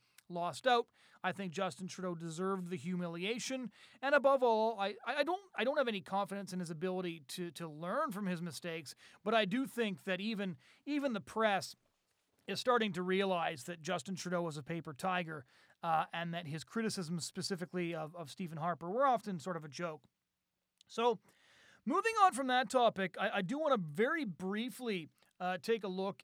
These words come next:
at the reopening in Ontario. Um, those of you who have been following the, the covid nineteen lockdowns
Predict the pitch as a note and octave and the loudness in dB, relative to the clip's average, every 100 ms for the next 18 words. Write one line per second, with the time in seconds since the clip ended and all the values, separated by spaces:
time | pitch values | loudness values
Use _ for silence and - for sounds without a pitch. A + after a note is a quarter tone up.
0 | - F#3 F#3+ F3 F3+ E3+ D#3+ G3+ G#3+ A3 | -4 -4 -4 -4 -4 -4 -4 -2 -2 -2
1 | G3 G#3 F#3+ A3 G#3+ G#3 G#3+ - F#3+ G3 | 0 0 2 0 2 0 -4 -4 -4 0
2 | F3+ F3 - F3+ F#3+ G3 G3+ A#3+ C4+ - | -2 -2 -6 -4 -2 -2 0 0 -2 -8
3 | _ - - F#3 F#3+ F#3+ F3+ F#3 _ _ | _ -20 -10 -2 0 0 -4 -10 _ _
4 | - G#3 E4 D#4 C4 B3 A3 F#3+ F3+ - | -10 -4 -2 -2 -2 -2 0 -2 -4 0
5 | F#3+ G3 F#3+ F3+ F3 D3+ E3+ D#3+ F#3 D#3+ | 0 2 0 -2 -4 -6 -8 -10 -12 -6
6 | F#3+ F#3 F3+ E3+ F3 F3 D3+ F#3 F#3 F3+ | -2 0 -2 -2 -4 -4 -8 -4 -2 -2
7 | D3 - E3 E3+ D#3+ - E3+ E3 D#3+ | -4 -8 -6 -4 -6 -6 -4 -4 -6